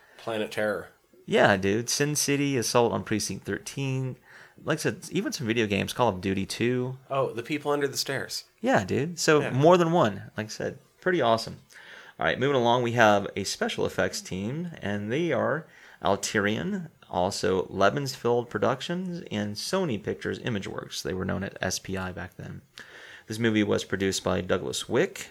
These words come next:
Speaker 2: The production companies were Columbia Pictures. They helped present the film, along with Red Wagon Entertainment. The distributor was Columbia Pictures. They helped with the nineteen ninety-six United States theatrical release.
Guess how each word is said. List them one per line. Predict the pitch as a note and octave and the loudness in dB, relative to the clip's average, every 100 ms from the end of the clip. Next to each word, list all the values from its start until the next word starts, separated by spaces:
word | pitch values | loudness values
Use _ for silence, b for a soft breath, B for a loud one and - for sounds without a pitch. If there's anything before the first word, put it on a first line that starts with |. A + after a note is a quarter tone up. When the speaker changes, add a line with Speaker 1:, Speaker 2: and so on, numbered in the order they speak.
| - | -10
Speaker 2:
The | |
production | G#2+ F#2+ F#2 - | -2 0 0 -4
companies | F#2 F#2 F#2 F#2 F#2 | -6 -6 -4 -2 -2
were | F2+ F#2 F#2 F#2 B B B _ | -2 -2 -2 -4 B B B _
Columbia | - A#2+ G3 A2 C#2 | -2 0 2 2 0
Pictures. | - F2+ - F#2+ | -2 -4 -4 -2
They | F#2+ | -2
helped | G2 - | -2 -4
present | F#2 G#2+ D#3 | -4 -2 -4
the | |
film, | F2 F2+ F#2 A#2+ | -6 -6 -4 -6
along | G2 F#2+ F#2+ | -4 -2 -2
with | G2 F#2 - | -4 -6 -10
Red | F#2+ G#2+ C3 - - | -2 0 0 -2 -8
Wagon | F2+ G#2 A#2+ G2+ - | 0 0 0 -4 -4
Entertainment. | F#2+ F2+ F#2 A2 - - B B B B _ | -6 -4 -4 -4 -6 -14 B B B B _
The | G2+ | -2
distributor | F#2+ - A2 A2+ G#2+ | 0 0 4 6 6
was | G2+ F#2+ | 4 0
Columbia | - G#2 G2 F#2 | 0 0 2 0
Pictures. | F2+ - - C3+ B2+ | 0 -2 -2 -2 -2
They | G2 | -2
helped | G#2 G#2 - | -2 -2 -4
with | F#2+ | -6
the | G2 | -4
nineteen | F#2+ G2+ G#2+ - G#2+ | -2 -2 -2 -4 -2
ninety-six | G2+ F#2+ F#2 - B2 - - - | 0 0 0 0 0 0 -4 -2
United | F#2 F#2+ F#2 | 0 0 -2
States | - G#2+ A2+ - | -2 -2 -2 -4
theatrical | G#2 A2 - A2+ | -2 -2 -2 -4
release. | A2 A2+ D#3+ - - | -2 -2 -4 -6 -10